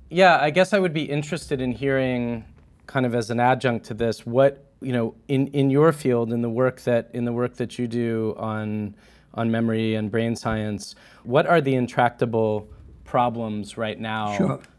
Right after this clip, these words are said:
Speaker 1: that people are finding themselves bumping up against that if they could solve them, it would be a major, you know, move forward? What seem to be the frontiers right now for brain science?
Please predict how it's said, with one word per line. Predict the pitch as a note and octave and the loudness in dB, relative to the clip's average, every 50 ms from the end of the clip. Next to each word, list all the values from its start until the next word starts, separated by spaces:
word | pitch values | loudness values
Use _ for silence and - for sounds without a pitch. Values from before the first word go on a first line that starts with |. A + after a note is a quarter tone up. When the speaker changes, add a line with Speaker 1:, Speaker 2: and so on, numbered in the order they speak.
| _ - | _ -6
Speaker 1:
that | A#2 A#2 A2 - - | -6 -4 -4 -4 -6
people | C3 B2 G2 A2+ | -8 -6 -4 -6
are | A#2 A2 | -6 -6
finding | - - A2 A2 A2 G#2+ G#2 | -6 -6 -8 -6 -6 -8 -8
themselves | G#2 G#2 G#2 - A2 G#2 G2 F#2+ - | -8 -10 -8 -8 -8 -8 -8 -10 -10
bumping | - A2+ G#2+ F#2+ - A2 G#2+ | -10 -10 -8 -8 -10 -8 -8
up | G#2 G2+ - | -8 -8 -8
against | A#2 F#2+ - G2+ G2 G2 G2 - - - | -10 -10 -10 -10 -10 -12 -14 -12 -10 -8
that | G#2+ G#2 G2 - | -8 -8 -6 -8
if | A#2+ G#2+ - - | -8 -10 -8 -8
they | - A2+ | -8 -8
could | G2 - A2 F#2+ - | -8 -8 -10 -12 -8
solve | - A2+ G#2 G2+ G#2 G2 | -6 -6 -4 -4 -6 -8
them, | - A2 G#2 G#2 G#2 G2+ F#2+ - | -10 -10 -10 -10 -10 -10 -12 -12
it | - | -12
would | G#2+ G2+ G#2 G2+ | -12 -12 -12 -10
be | G#2 G#2+ | -10 -10
a | G#2 | -8
major, | G#2+ A2 A2 G#2 G2+ G2 - - G#2+ G2+ G2 G2+ G2 - - - _ _ _ _ - | -8 -8 -8 -8 -8 -10 -10 -10 -10 -10 -10 -12 -14 -16 -20 -20 _ _ _ _ -10
you | - A2+ | -8 -6
know, | A2 G2+ | -6 -6
move | G#2 A2 A2+ A2 G#2 - | -6 -6 -6 -6 -8 -8
forward? | - A#2 A2+ G2+ | -8 -8 -6 -2
What | A#2+ C#3 C#3+ C#3+ | -2 -2 -2 -2
seem | - C#3+ C#3 B2 | -4 -4 -4 -4
to | |
be | A#2 A2+ A#2 | -4 -6 -6
the | G2+ A2 G2+ - - | -8 -8 -10 -12 -12
frontiers | - - A2+ G2+ G2 - - A2+ G#2+ G#2 G#2 G2 F#2 - | -10 -8 -8 -8 -8 -10 -8 -6 -6 -6 -6 -8 -10 -12
right | G2 F#2+ E2+ E2+ | -12 -12 -12 -12
now | G2 F#2 F#2+ | -14 -14 -14
for | F#2+ - - G2 | -16 -16 -16 -16
brain | - G2 F#2+ F#2+ G2 | -14 -14 -14 -14 -14
science? | F#2+ - - F#2+ F2+ F2+ F#2+ F#2+ - - | -16 -16 -16 -16 -16 -16 -18 -20 -20 -20